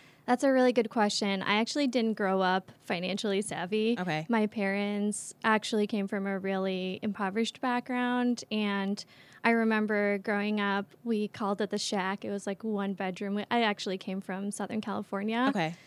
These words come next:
Speaker 1: And I remember growing up, our car was broken into several times. The radios were taken out. And, you know, eventually my parents got to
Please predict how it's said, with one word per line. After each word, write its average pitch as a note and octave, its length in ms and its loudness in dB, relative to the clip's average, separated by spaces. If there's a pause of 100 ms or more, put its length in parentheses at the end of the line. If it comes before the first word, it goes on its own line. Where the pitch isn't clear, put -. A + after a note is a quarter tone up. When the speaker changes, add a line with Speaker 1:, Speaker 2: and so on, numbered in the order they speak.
(260)
Speaker 1:
And B3+ 560 4 (140)
I A#3 140 4
remember A#3+ 680 4
growing A#3 440 2
up, G#3+ 340 0 (560)
our A3 220 2
car G3+ 240 -2
was G#3 160 -2
broken G3+ 320 0
into G3+ 500 0
several G3+ 300 -4
times. G3 640 -2
The F#3+ 100 -2
radios F#3+ 520 -2
were G#3+ 120 0
taken G#3+ 320 0
out. G3 480 0
And, G#3+ 280 -2 (380)
you A#3+ 80 4
know, G#3+ 140 4
eventually C#4+ 560 2
my A#3 160 4
parents A3 500 0
got G#3 380 -2
to G3+ 840 0